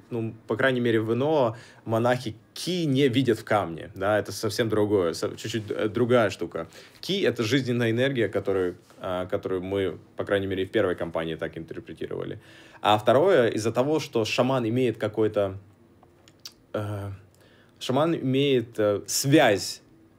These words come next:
с, э, не только с духами, которые обитают тут, а духами, которые обитают в оболочке между миром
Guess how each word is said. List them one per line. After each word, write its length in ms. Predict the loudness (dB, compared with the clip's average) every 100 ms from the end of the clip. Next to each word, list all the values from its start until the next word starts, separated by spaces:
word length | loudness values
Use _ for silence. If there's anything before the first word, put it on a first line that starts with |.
| -14
с, 340 | -8 -6 -2
э, 460 | 2 4 6 4 0
не 80 | -2
только 320 | 2 4 4
с 100 | 2
духами, 400 | 0 2 2 2
которые 400 | 0 0 2 4
обитают 460 | 2 2 4 4 2
тут, 200 | 0 2
а 180 | 0 0
духами, 480 | 0 -2 0 -2
которые 640 | -2 -4 -2 0 2 0 -2 -12 -12 -4
обитают 600 | 0 4 4 4 2 -6
в 340 | -8 0 4
оболочке 680 | 6 6 6 4 2 0 2
между 600 | 2 2 2 2 2 0 -6
миром 720 | -2 2 6 6 6 4 -2